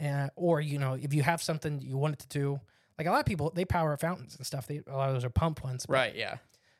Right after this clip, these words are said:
Speaker 1: uh, you can do these things to get 'em to do something if you have certain stuff you want 'em to do. Like, you want 'em around your patio lights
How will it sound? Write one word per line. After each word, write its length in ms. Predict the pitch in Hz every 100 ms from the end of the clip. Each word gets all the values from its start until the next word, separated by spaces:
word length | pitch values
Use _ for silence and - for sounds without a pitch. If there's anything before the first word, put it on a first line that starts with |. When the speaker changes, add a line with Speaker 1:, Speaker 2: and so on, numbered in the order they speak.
| _
Speaker 1:
uh, 240 | 156 143 135 -
you 160 | 190
can 100 | 247
do 320 | 156 160 196
these 240 | 151 117 107
things 380 | 131 123 131 -
to 80 |
get 140 | 139 147
'em 60 | 139
to 60 |
do 200 | 120 135
something 380 | 139 123 117 127
if 100 | 127
you 80 | 127
have 200 | 135 135
certain 260 | - 127 131
stuff 240 | - 131
you 60 | 135
want 100 | 131
'em 140 | 131
to 80 | 135
do. 140 | 131 - _ -
Like, 100 | 202
you 60 | 254
want 100 | 247
'em 80 |
around 220 | 208 202 170 -
your 60 |
patio 340 | - 185 185 147
lights 440 | 120 120 - -